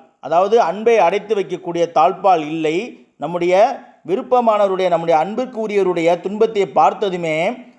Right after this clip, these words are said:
அன்பு வந்து கண்ணீராக வெளிப்பட்டு நிற்கும் அப்படின்னு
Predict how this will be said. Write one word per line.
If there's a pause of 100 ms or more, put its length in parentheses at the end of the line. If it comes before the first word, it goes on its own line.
(140)
அன்பு
வந்து
கண்ணீராக
வெளிப்பட்டு
நிற்கும்
அப்படின்னு